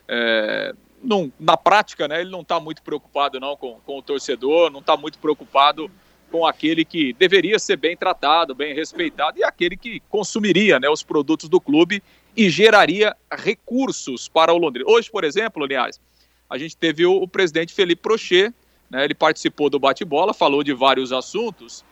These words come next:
e um dos assuntos que o presidente abordou, né, o Londrina contratou aí uma, uma auditoria pra calcular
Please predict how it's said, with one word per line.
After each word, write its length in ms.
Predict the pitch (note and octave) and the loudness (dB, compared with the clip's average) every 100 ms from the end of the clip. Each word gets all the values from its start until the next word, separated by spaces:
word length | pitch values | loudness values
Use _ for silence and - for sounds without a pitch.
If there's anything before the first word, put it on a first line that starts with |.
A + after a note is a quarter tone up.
| _ _ - | _ _ -10
e 80 | D3+ | -4
um 120 | F#3 | -4
dos 200 | F#3 F#3 | -4 0
assuntos 420 | F#3+ F3 E3+ F3+ | 0 0 -6 -8
que 100 | - | -4
o 120 | F3 C3+ | -4 -4
presidente 540 | - D3 B2+ C#3 - | -4 -2 -2 -4 -4
abordou, 560 | C#3+ F#3+ - D3 G#3+ B3 | -2 -2 0 4 4 4
né, 200 | C#3+ F3 | 0 0
o 80 | |
Londrina 340 | C3 C3+ C3+ D3+ | -2 -4 -4 -6
contratou 520 | F3+ F#3 G3 - E3 | -8 -2 -2 0 0
aí 160 | C#3+ D3 | 0 -2
uma, 280 | C#3+ A#2 | -4 -6
uma 200 | - - | -6 -2
auditoria 800 | B2+ C3 C#3 - F3+ D3 F#3+ A#3 - _ _ _ _ | -2 -2 -4 -2 0 2 2 0 -4 _ _ _ _
pra 160 | - | 2
calcular 680 | D#3 E3+ F3 G#4+ D#3 D3 F3 | 4 2 0 2 4 6 4